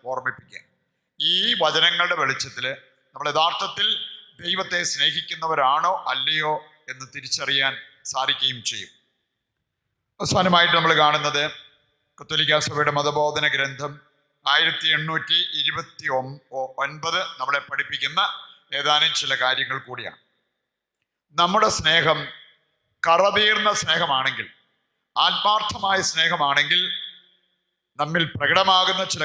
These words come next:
കാര്യങ്ങളെക്കുറിച്ച് സഭയും നമ്മെ പഠിപ്പിക്കുന്നുണ്ട്. അതിലൊന്നാമത്തെ കാര്യം, നമ്മുടെ സ്നേഹം ഉദാരമായിരിക്കും. ഉദാരത, അത് ദൈവത്തോടാണേലും സഹോദരങ്ങളോടാണേലും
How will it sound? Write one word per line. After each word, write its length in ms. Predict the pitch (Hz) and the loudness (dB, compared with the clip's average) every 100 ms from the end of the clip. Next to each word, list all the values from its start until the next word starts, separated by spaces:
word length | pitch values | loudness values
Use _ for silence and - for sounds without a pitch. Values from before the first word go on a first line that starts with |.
| 147 | 2
കാര്യങ്ങളെക്കുറിച്ച് 760 | 151 160 165 160 160 156 190 196 - _ _ - - | 2 2 2 0 0 -4 -4 -6 -14 _ _ -6 -4
സഭയും 360 | 143 170 170 160 | -4 -2 -2 -2
നമ്മെ 220 | 143 151 151 - - _ _ | 0 0 -2 -8 -20 _ _
പഠിപ്പിക്കുന്നുണ്ട്. 600 | 135 143 139 135 110 90 - _ _ _ _ _ - | -6 -4 -4 -4 -8 -12 -20 _ _ _ _ _ -10
അതിലൊന്നാമത്തെ 640 | 135 143 147 175 190 196 185 | 0 2 4 4 4 4 2
കാര്യം, 320 | 151 139 143 131 - - - _ _ _ _ _ _ _ _ _ 135 | 4 4 2 -2 -10 -14 -20 _ _ _ _ _ _ _ _ _ -4
നമ്മുടെ 240 | 139 143 - | 0 0 2
സ്നേഹം 400 | 143 156 151 147 - - - _ _ _ - 131 | 4 4 4 2 -4 -16 -20 _ _ _ -12 0
ഉദാരമായിരിക്കും. 960 | 147 160 165 160 143 123 127 - - - _ _ _ _ _ _ _ _ _ - 135 | 4 6 6 4 4 2 0 -6 -14 -20 _ _ _ _ _ _ _ _ _ -8 -2
ഉദാരത, 520 | 156 180 202 208 175 123 - - - - | 4 6 6 6 4 2 -2 -10 -16 -14
അത് 80 | 113 123 | -6 -2
ദൈവത്തോടാണേലും 760 | 147 156 165 160 160 175 196 202 - - - _ _ - - | 0 0 4 4 6 4 2 -2 -10 -14 -20 _ _ -8 -4
സഹോദരങ്ങളോടാണേലും 1400 | 143 180 196 208 208 185 170 175 - 160 165 165 156 | -2 0 2 2 4 4 2 0 0 2 4 2 0